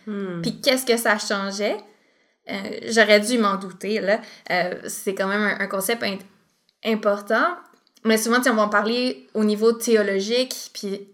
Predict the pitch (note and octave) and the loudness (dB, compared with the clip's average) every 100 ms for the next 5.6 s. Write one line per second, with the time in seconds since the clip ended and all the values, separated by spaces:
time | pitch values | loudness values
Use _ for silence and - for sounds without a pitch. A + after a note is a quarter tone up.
0 | - G3+ G3+ G3 F#3+ G3 A#3+ A#3 G3 F#3+ | -16 -6 -4 -2 -2 0 0 -2 -6 -4
1 | F#3+ F#3+ G#3 G#3 G3+ G3+ A3+ G3 G3 - | -4 -4 -4 -2 -2 -2 -4 -6 -8 -10
2 | - C#4+ - _ - G3+ F#3+ F3+ G#3+ B3 | -8 -10 -12 _ -18 -8 -6 0 2 2
3 | - G#3 G#3+ - - - G3+ G3 G3 F#3+ | 2 0 0 -6 -20 -8 -2 0 0 -2
4 | - A3 A3 G3 F#3+ F#3+ F#3+ F#3+ G#3 F#3+ | -4 -6 -4 -6 -6 -6 -6 -4 -4 -4
5 | - F#3 G3 G3 F#3 | -4 -4 -6 -6 -8